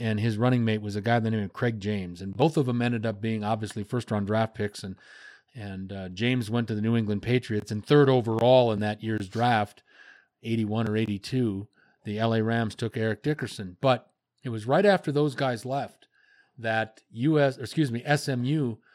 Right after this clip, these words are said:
was given, and the only team that has ever faced this was they were given a two-year death penalty. They were, they had to cease football operations for two years. They had to shut down the program.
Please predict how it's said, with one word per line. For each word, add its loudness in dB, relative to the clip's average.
was -4
given, 4
and 2
the 6
only 6
team 2
that -4
has 0
ever 4
faced 2
this -8
was 2
they 8
were 6
given 6
a 0
two-year 2
death 0
penalty. -10
They 2
were, 2
they 2
had 4
to -4
cease 4
football 2
operations 2
for -12
two -4
years. -6
They -2
had -2
to -2
shut 6
down 6
the 0
program. -2